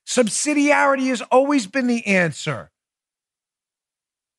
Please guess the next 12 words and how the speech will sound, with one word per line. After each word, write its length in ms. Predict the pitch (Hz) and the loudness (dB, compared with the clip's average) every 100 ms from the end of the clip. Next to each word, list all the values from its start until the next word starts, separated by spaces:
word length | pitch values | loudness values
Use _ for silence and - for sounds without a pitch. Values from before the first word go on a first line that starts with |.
| _ _ _ | _ _ _
Let 400 | 190 240 311 - - | 2 4 4 0 -2
California 840 | 240 254 262 - 233 220 214 226 | 0 2 0 0 0 2 2 0
do 160 | 175 208 | 0 0
what 240 | 233 226 | 2 0
California 720 | - 202 202 185 196 202 196 | 0 -2 0 -4 -4 -2 0
wants 380 | 170 165 160 - | 2 2 0 -4
to 120 | - | -10
do 340 | 131 135 156 233 | -8 -4 0 2
and 120 | 226 | 2
let 220 | 233 247 | 2 0
people 360 | - 220 220 277 | -2 -2 0 0
move. 640 | 302 320 330 302 151 101 | 2 4 6 4 2 -4